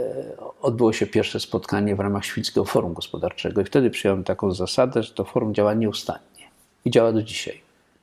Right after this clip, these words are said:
gdzie w ramach tego forum gościliśmy ponad sto pięćdziesiąt osobistości życia politycznego, gospodarczego,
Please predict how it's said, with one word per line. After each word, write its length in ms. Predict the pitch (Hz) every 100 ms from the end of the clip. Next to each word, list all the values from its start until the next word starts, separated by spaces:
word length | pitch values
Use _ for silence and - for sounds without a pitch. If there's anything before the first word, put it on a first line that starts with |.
| _ _ _ -
gdzie 100 | 101
w 60 |
ramach 260 | 113 113 107
tego 220 | 117 104
forum 640 | - 113 107 104 98 90 -
gościliśmy 580 | 123 - 101 101 - 107
ponad 280 | 107 101
sto 160 | - 139
pięćdziesiąt 640 | - 107 101 - 92 - _ _ - - - - - -
osobistości 640 | - 113 110 - 98 -
życia 200 | 101 -
politycznego, 760 | - 123 113 - - 101 101 95
gospodarczego, 840 | 120 120 110 104 98 - 101 -